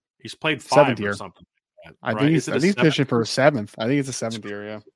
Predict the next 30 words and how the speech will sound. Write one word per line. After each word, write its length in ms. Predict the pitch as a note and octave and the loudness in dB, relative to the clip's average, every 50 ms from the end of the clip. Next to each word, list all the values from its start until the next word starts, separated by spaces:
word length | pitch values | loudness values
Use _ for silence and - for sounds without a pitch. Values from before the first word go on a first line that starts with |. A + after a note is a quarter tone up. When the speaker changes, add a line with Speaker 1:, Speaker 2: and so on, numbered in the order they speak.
| _ _ _ _ _ _ _ _ _ _ _ | _ _ _ _ _ _ _ _ _ _ _
Speaker 1:
That's 200 | - G#2 - - | -12 -10 -6 -6
absolutely 300 | A2+ G2 F2+ - G2+ F#2 - | -6 -4 -4 -6 -8 -8 -10
Speaker 2:
Yeah. 80 | - - | -14 -18
Speaker 1:
crazy. 420 | - F2+ F2 F2+ - - - - - | -18 -18 -18 -18 -20 -20 -20 -20 -8
Who 100 | - D3 | -2 0
was 120 | F3+ F3+ D3 | 0 0 0
the 100 | E3 - | -2 -6
quarterback 540 | - - C#3 C#3 C3 B2 G#2+ G2+ F#2 - - | -4 0 0 2 2 0 -2 -4 -8 -8 -10
that 60 | F2 | -10
got 160 | F#2 F#2 F2 | -10 -10 -8
a 20 | |
seventh? 300 | F#2 - - G#2 F2+ F#2+ | -8 -8 -8 -8 -8 -4
Alan 260 | - A#2 C3+ D3 C3 G#2+ | -2 -2 0 0 -2 -2
Bowman 480 | G2 A2 G#2+ B2 A#2+ G2+ E2 D#2 D#2 - _ _ _ _ _ _ _ _ _ _ | -2 -2 -2 -2 -2 -4 -8 -12 -16 -20 _ _ _ _ _ _ _ _ _ _
from 100 | A2 A2+ | -8 -8
Oklahoma 300 | A#2 G#2+ - A2 G2+ F#2+ | -8 -6 -6 -8 -8 -8
Speaker 2:
<laughs> 0 | |
Yeah, 60 | A#2 | -4
Speaker 1:
State 200 | - E3+ G#2+ G2 | -2 -2 -2 -2
just 180 | - - - - | -4 -12 -10 -8
Speaker 2:
I 40 | F2+ | -8
Speaker 1:
got 80 | E2 | -8
a 40 | - | -6
Speaker 2:
saw 60 | G#2 | -8
that 60 | G2+ | -6
Speaker 1:
seventh 160 | G2 G2 G2+ - | -8 -8 -8 -10
Speaker 2:
one. 100 | A2 - | -12 -14
Speaker 1:
the 80 | - | -14
other 140 | C#2+ - - | -16 -18 -20
day. 100 | - - | -20 -20